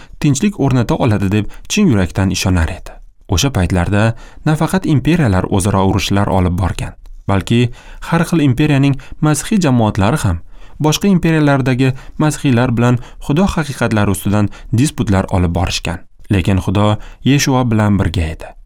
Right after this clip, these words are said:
Shuning sababi bilan Yeshua ikki imperiyani bir-biri bilan yarashtirishga muvaffaq bo'lgan.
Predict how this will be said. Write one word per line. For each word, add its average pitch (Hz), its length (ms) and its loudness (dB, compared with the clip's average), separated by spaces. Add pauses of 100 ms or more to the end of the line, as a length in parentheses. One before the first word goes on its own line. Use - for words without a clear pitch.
(320)
Shuning 104 260 0
sababi 98 460 0
bilan 85 220 0 (480)
Yeshua 170 380 2
ikki 139 320 -2
imperiyani 131 560 2 (260)
bir-biri 143 400 0
bilan 120 220 2
yarashtirishga 101 600 -2 (240)
muvaffaq 127 420 0
bo'lgan. 85 400 -4